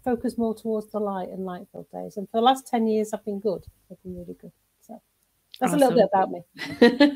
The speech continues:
Speaker 2: <laughs> I love it. I love it. Um, so before we kind of dive in a little bit more to about
Speaker 1: Mm-hmm.
Speaker 2: you, um, how would you define learning?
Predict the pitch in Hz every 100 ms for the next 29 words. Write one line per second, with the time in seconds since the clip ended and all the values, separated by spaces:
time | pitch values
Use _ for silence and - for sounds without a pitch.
0 | - 208 202 180 175 170 - - 185 175
1 | 196 190 - - - - 262 - 220 202
2 | 190 190 - - - 254 233 214 247 247
3 | 247 269 262 233 196 185 196 185 175 170
4 | 175 175 165 156 147 208 285 - 190 165
5 | 156 156 151 147 143 - - - - _
6 | 180 170 165 160 175 - 240 277 330 269
7 | 240 233 208 196 185 180 180 156 147 160
8 | - 190